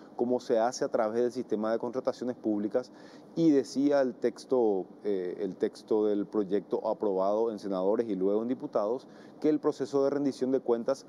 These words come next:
sería a posteriori, es decir, después de haber ejecutado o pagado los contratos ante el Parlamento, ¿verdad? Era, era un sistema paralelo al,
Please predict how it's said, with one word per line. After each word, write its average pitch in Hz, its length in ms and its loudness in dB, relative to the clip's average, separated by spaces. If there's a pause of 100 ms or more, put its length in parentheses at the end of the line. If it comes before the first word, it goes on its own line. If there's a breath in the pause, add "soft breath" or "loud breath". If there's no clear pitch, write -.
(100)
sería 117 480 2
a 131 100 -2
posteriori, 127 720 0
es 101 80 -6
decir, 104 320 -2
después 117 380 -2
de 120 80 2
haber 101 160 4
ejecutado 120 540 2
o 98 140 2
pagado 92 320 2
los 120 120 0
contratos 131 560 -2 (300 loud breath)
ante 151 260 0
el 139 100 2
Parlamento, 92 560 0 (320)
¿verdad? 95 320 -2
Era, 131 240 2 (140)
era 156 260 2
un 151 300 0
sistema 139 760 0
paralelo 120 720 0 (300 loud breath)
al, 113 240 2